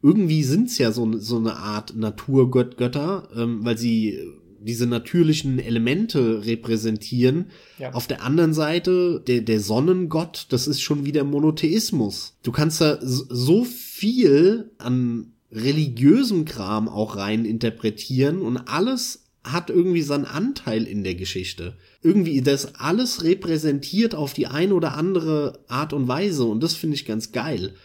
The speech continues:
Speaker 1: Weil es ist halt nicht nur so, dass du nur Naturreligionen da repräsentiert hast und es eine Welt ist, wo es nur irgendwie den Baumgott und den Erdengott gibt.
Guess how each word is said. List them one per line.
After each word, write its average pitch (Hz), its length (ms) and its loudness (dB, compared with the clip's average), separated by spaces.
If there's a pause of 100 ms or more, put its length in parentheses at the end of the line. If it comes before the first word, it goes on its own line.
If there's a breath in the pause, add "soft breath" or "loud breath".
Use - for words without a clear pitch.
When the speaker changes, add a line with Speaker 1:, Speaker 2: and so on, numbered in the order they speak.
(440 soft breath)
Speaker 1:
Weil 117 160 2
es 127 120 0
ist 156 140 -2
halt 151 180 0
nicht 185 240 -2
nur 143 220 4
so, 127 180 2
dass 123 220 0
du 123 80 0
nur 151 420 6
Naturreligionen 110 1120 2
da 95 160 -6
repräsentiert 104 920 -4
hast 92 320 -8
und 107 100 -4
es 113 140 -2
eine 120 140 2
Welt 135 320 6
ist, 131 260 0
wo 135 80 4
es 127 140 0
nur 131 280 4
irgendwie 117 300 0
den 107 220 0
Baumgott 127 760 -2
und 117 160 0
den 113 120 2
Erdengott 120 680 -4
gibt. 87 280 -12